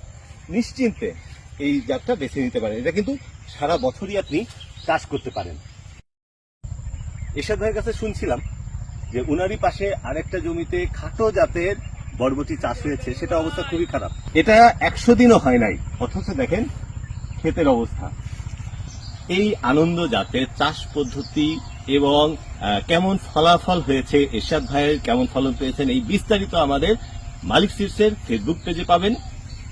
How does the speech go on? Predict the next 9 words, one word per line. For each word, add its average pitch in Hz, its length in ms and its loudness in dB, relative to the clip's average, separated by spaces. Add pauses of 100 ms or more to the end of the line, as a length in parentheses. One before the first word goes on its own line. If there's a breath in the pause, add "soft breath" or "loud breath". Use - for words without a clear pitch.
(100)
YouTube-এর 180 600 2
মালিক 117 240 0
সিডসের 185 460 -4
চ্যানেলে 127 340 4
পাবেন। 92 320 -6 (460 loud breath)
তো 113 300 0
আমাদের 160 540 0
Facebook 123 360 -2
পেজ 156 240 0